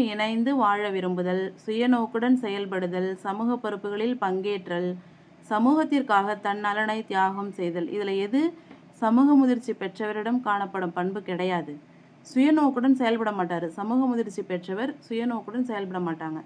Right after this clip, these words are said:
So இந்த பண்பு அவங்கள்ட்ட இருக்காது. Which one of the following is not the character of a socially matured person? Self-centered activity இருக்காது. நுண்ணறிவு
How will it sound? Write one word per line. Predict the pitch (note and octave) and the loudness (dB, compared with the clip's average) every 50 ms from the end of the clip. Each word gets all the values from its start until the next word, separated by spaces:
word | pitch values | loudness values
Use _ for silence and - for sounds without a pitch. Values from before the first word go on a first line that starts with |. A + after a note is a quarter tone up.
| - - - | -14 -18 -12
So | - A#3+ A#3 A3 | -8 -6 -6 -4
இந்த | G3+ G3 G3 F#3 F#3+ | -4 -6 -6 -6 -6
பண்பு | F#3+ G3 G#3 A3 | -6 -4 -4 -2
அவங்கள்ட்ட | G3+ F#3+ F3+ F3 F3 F#3+ F#3+ | -2 0 -2 -2 -2 -4 -4
இருக்காது. | F3 E3 - F3 E3+ D#3+ D#3 - - - - - - - - - - - - - - - - - - - - - B3 | -4 -4 -4 -6 -6 -6 -6 -10 -14 -20 -20 -20 -20 -20 -20 -20 -20 -20 -20 -20 -20 -20 -20 -20 -20 -16 -2 2 2
Which | C4+ C4 C#4 C#4 | 2 4 4 6
one | C4 B3+ B3+ B3+ | 8 8 10 10
of | C4 C4 B3+ A#3+ | 8 6 4 2
the | A#3 A3+ | 0 0
following | A3+ A3+ A3+ A#3+ A#3+ A#3+ B3 A3 | 2 2 2 2 2 0 0 -2
is | G#3+ G#3 G#3 A3 | -4 -4 -2 -2
not | G#3+ A3 G#3+ | 0 0 -2
the | A3+ A3 - | -4 -2 0
character | G3 G3 F#3+ G3+ G3 - A3 G#3+ G3+ | 0 2 2 0 -2 -4 -2 -2 -2
of | F#3 G3+ G#3 | -2 -4 -8
a | G3+ - | -8 -6
socially | G#3+ G#3+ A3 A3 - A#3+ A#3 A3+ A3 G3+ | -4 -4 -2 -2 0 0 0 0 -2 -4
matured | F#3+ F3+ - G3+ F#3+ F3+ - F#3 | -6 -6 -6 -6 -6 -4 -2 -2
person? | F#3 F3+ F3+ G#3+ C4 C4+ C4+ - | 0 0 2 2 2 2 2 2
Self-centered | B3+ A#3+ A#3+ A#3 - - A#3 A3 - G#3+ G3+ F#3+ F#3 | 0 0 -2 -2 -2 -2 -2 -2 -2 -2 -2 -2 -2
activity | F3+ F3 F#3+ F3+ F3 E3 A3+ A3+ G#3 | -2 -2 -4 -4 -4 -2 -4 -4 -4
இருக்காது. | F3+ E3+ - E3 D#3+ D3 D3+ D3 C#3+ C3+ - - - - - - - - - - - - - - - - - - - - - - - - - - - - - - - - - - - - - - - - - - - - - - - - - - - - - - - - - - - A#3 | -4 -4 -6 -6 -6 -6 -6 -8 -8 -10 -12 -18 -20 -20 -20 -20 -20 -20 -20 -20 -20 -20 -20 -20 -20 -20 -20 -20 -20 -20 -20 -20 -20 -20 -20 -20 -20 -20 -20 -20 -20 -20 -20 -20 -20 -20 -20 -20 -20 -20 -20 -20 -20 -20 -20 -20 -20 -20 -20 -20 -20 -20 -20 -20 -20 -20 -12 -6 0 4
நுண்ணறிவு | B3+ C4+ D4+ E4 E4 D#4+ D#4+ D#4+ | 6 6 8 6 6 6 4 2